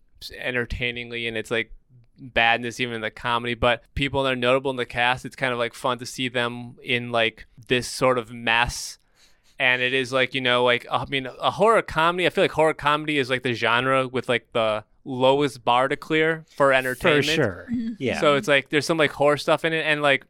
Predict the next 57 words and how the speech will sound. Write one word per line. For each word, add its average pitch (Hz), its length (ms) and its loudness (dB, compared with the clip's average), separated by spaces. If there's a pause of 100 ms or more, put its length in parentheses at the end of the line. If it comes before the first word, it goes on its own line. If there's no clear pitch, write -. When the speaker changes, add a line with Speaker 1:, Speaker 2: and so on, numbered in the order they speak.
(160)
Speaker 1:
it's 160 140 -4
not, 220 200 4
like, 147 180 2
that, 139 220 4
it's 151 100 -6
not, 208 60 4
like, 185 140 4
super 160 340 0
gory, 139 560 2 (220)
so 139 180 2
it's 120 140 0
not, 135 140 2
like, 131 180 2
that 123 200 2
sort 135 160 0
of 123 80 -4
thing, 131 280 0
and, 131 80 -6
like, 127 140 0
there's, 127 180 -4
like, 123 220 -2 (140)
the 135 100 -8
kills 131 400 0
are 123 80 -2
kind 127 240 -4
of, 120 120 -6
like, 117 200 -2
silly. 120 520 0 (160)
I 156 100 2
mean, 180 120 2
this 202 160 -4
is 269 80 -4
a 240 60 4
movie 214 300 0
where 185 140 2
you 170 120 0
could 170 120 -8
say 156 220 2
Bill 143 280 2
Goldberg 139 420 0
as 131 120 -2
a 135 60 -4
murderer 127 400 0
Santa 127 400 -2
spears 131 460 -2
Saul 135 240 4
Rubinek 131 420 -2
inside 127 300 0
a 135 80 0
deli. 131 460 0 (100)
That 143 280 4
alone 135 760 0 (140)
means 135 340 -4
it's 143 180 -12
not 143 180 0
a 156 40 -4
movie 135 480 -6